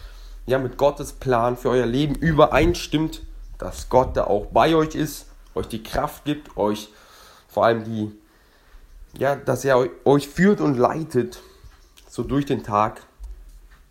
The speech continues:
Ja, weil er ja alles im Blick hat, ja. Und genau, wir haben es nicht in der Hand, wie sich andere Leute teilweise,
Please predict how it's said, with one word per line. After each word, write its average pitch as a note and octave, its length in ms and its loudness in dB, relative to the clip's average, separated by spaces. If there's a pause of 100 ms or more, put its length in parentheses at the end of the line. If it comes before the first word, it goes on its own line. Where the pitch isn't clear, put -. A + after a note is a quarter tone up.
(180)
Ja, A2 240 -2 (120)
weil G2+ 300 -6
er B2+ 280 -4 (1160)
ja C3 180 2
alles E3 360 -2
im C#3 140 -4
Blick B2+ 240 -4
hat, - 240 -6
ja. F#2+ 180 -2 (880)
Und F#2+ 540 -8 (360)
genau, G2 260 2
wir C#3+ 160 0
haben E3 160 0
es C#3+ 160 -4
nicht D3 160 -6
in B2 80 -6
der A2+ 160 -6
Hand, A#2+ 260 -6
wie A2+ 100 -2
sich G#2+ 280 -6 (240)
andere A#2 320 -8
Leute A#2 400 -6
teilweise, A2+ 640 -6